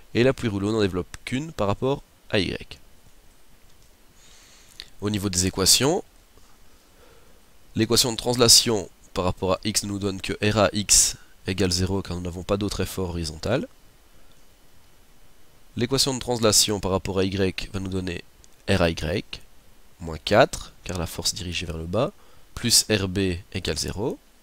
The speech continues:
Et l'équation de rotation que nous prenons au point A comme référence, avec M A égale zéro, va nous donner la force fois le bras de levier. Donc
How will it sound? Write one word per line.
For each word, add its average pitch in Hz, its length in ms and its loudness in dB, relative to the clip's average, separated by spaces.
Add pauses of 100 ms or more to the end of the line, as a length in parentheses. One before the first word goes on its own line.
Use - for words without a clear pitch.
(800)
Et 117 80 4
l'équation 135 480 4
de 110 100 0
rotation 107 720 4 (600)
que 107 100 -8
nous 104 100 -4
prenons 104 540 -2 (920)
au 101 80 -4
point - 340 -6
A 104 300 2 (260)
comme 87 160 -10
référence, 85 800 -4
avec - 240 -8
M 95 200 -2
A 92 180 2
égale 90 220 -2
zéro, 82 420 -4 (560)
va 123 80 2
nous 160 120 0
donner 127 300 2
la 90 220 4
force - 600 0 (600)
fois - 200 -2
le 95 100 0
bras 92 220 2
de 90 80 -4
levier. 87 420 0
Donc 123 120 -14